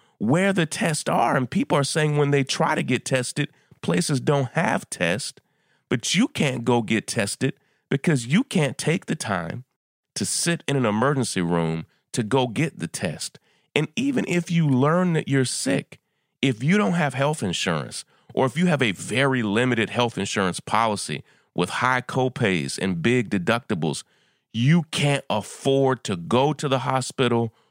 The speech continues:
or stay in the hospital. And for some children and school administrators, schools can't close. Let me explain why,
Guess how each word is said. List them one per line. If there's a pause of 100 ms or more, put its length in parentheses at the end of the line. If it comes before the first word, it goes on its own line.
or
stay
in
the
hospital. (880)
And
for
some
children (840)
and
school
administrators, (340)
schools
can't
close. (320)
Let
me
explain
why,